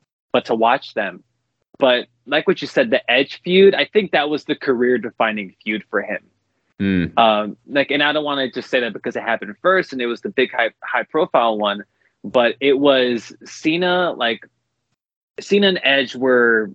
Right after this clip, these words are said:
Speaker 1: those, like, they were the two guys, again, the babyface and the heel, and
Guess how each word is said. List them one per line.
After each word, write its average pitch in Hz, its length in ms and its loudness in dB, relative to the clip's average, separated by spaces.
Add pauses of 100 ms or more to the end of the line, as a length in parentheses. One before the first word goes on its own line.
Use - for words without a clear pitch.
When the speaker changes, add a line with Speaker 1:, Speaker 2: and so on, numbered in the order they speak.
Speaker 1:
those, 120 400 -4
like, 110 240 -6
they 147 140 2
were 143 140 4
the 104 160 0
two 180 420 4
guys, 113 420 0
again, 113 300 -2
the 104 80 -6
babyface 151 500 2
and 160 80 -6
the 156 80 -4
heel, 131 560 2 (380)
and 131 420 0